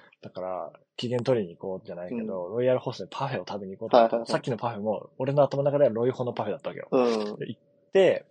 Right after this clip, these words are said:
Speaker 1: パフェを食べようと思ってたのに、クラブハウスサンドも頼んじゃうみたいな。
Speaker 2: うん。
Speaker 1: もう、もう俺もバグってて、だからもう一人だしね。
Speaker 2: うん。
Speaker 1: もうその一人で二三千円食って帰る。
Speaker 2: はいはいはい。
Speaker 1: 何も満たされなかった。
Speaker 2: あ、マジで？<laughs> だか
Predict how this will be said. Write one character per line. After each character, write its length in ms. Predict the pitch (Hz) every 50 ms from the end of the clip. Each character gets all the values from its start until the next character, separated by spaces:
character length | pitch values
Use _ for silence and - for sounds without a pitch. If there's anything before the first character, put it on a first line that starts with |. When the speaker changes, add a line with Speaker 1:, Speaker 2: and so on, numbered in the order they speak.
| _
Speaker 1:
パ 120 | - 165 156
フ 60 | 151
ェ 40 | 123
を 20 |
食 120 | - 143 147
べ 60 | 165
よ 20 |
う 40 | 151
と 60 | -
思 120 | 156 165 160
っ 20 |
て 60 | - -
た 100 | - 156
の 80 | 160
に、 300 | 160 190 233 208 120 - - _ - - - - _ _
ク 80 | - 135
ラ 80 | 131 127
ブ 80 | 127
ハ 100 | 120 131
ウ 80 | 131 127
ス 80 | 127
サ 200 | 123 - - 139
ン 100 | 135 123
ド 140 | 101 104 95 -
も 280 | 175 208 190 123 101 -
頼 220 | - - 110 110 107
ん 40 | 104
じ 100 | - 85
ゃ 40 |
う 60 | 85 87
み 100 | - -
た 100 | 131 131
い 40 |
な。 40 | 120
Speaker 2:
う 60 | 120
ん。 160 | 120 113 110 113
Speaker 1:
も 80 | 113
う、 80 | 110 120
も 200 | 120 104 104 - -
う 100 | 131 127
俺 140 | 123 139 147
も 80 | 139 123
バ 140 | 135 135 135
グ 80 | 160
っ 20 | -
て 180 | - - 117 107
て、 340 | - 160 123 92 - - -
だ 80 | - 113
か 60 | 107
ら 60 | 104
も 180 | 107 107 101 101
う 40 | 110
一 80 | - - - -
人 40 | 147
だ 120 | 113 104 98
し 100 | - 135
ね。 100 | 170 - _ -
Speaker 2:
う 60 | 123
ん。 40 | 117 110 107 110 127 139 -
Speaker 1:
も 100 | 143 131
う 20 | 113
そ 100 | 117 120
の 80 | 113
一 40 | - -
人 140 | - 139
で 120 | 117 107 104
二 120 | 113 113
三 300 | - - - - 131 127
千 140 | 110 131 127
円 80 | 127 117
食 160 | - - -
っ 40 | -
て 100 | - -
帰 120 | - -
る。 60 | -
Speaker 2:
は 140 | 139 131 120
い 60 | 120
は 80 | 127 117
い 20 | 117
は 140 | - -
い。 20 | - 120 - 139 143 156 165 _ _ _ _ _ _ _ -
Speaker 1:
何 180 | 120 120 123
も 100 | 127 120
満 100 | 123 120
た 60 | 113 107
さ 120 | 127 120
れ 60 | 113
な 80 | 104 87
か 80 | 80
っ 20 | - - - - - -
た。 100 | 175 160
Speaker 2:
あ、 40 | 156
マ 140 | 165 180 170
ジ 80 | 330 -
で？ 180 | - 104 117
<laughs> 0 |
だ 80 | - 202
か 40 | -